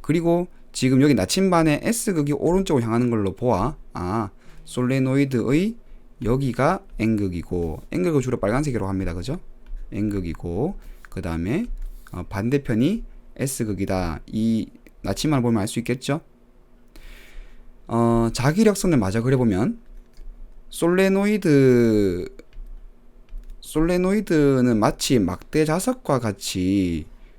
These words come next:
어, 형성되니까 자기력선을 그리면은 우리 막대 자석에서의 자기장, 자기력선을 그리듯이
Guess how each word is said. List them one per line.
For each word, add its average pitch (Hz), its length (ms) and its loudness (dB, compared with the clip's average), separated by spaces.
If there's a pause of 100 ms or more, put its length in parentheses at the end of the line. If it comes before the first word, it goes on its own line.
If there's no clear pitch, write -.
(180)
어, 85 400 -6 (560)
형성되니까 104 880 0 (340)
자기력선을 156 520 2
그리면은 120 500 2 (360)
우리 117 180 6
막대 92 360 -2
자석에서의 160 760 0
자기장, 117 760 0 (140)
자기력선을 117 760 0 (2000)
그리듯이 120 640 0